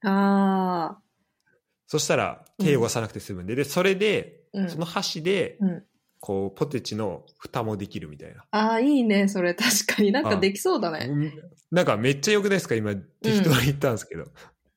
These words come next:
Speaker 2: うん。そう。いや、そういうのね、ちょっと、いいっすよね。
Speaker 1: うん。
Speaker 2: 自分でやるかな。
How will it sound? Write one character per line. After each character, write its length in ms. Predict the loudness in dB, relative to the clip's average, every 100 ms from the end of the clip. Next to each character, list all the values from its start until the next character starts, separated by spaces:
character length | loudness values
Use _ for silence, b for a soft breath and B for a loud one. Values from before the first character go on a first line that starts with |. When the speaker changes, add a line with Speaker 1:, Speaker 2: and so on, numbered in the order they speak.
| -12
Speaker 2:
う 60 | -10
ん。 300 | -8 -12 -18 _ _ _ _ _ _ -20
そ 460 | -12 -10 -10 -12 _ _ _ -8
う。 40 |
い 40 | -6
や、 80 |
そ 220 | -6 -4 -2
う 40 |
い 160 | 0 -2
う 40 |
の 140 | -4
ね、 260 | -4 -8 -10
ち 60 | -14
ょ 40 | -18
っ 40 |
と、 540 | -14 -10 -10 -10 -14 -20 _ _ _ _ _ _ _
い 100 | -14
い 20 |
っ 20 |
す 200 | -14 -14
よ 80 | -14
ね。 240 | -14 -14 -18 _
Speaker 1:
う 80 | -6
ん。 240 | -6 -8 _ _ _ _ _ -20 _ _ _ _ _ _ _ _ _ _ -16
Speaker 2:
自 100 | -10
分 100 | -6
で 40 |
や 60 | -6
る 60 |
か 140 | -6 -10
な。 220 | -10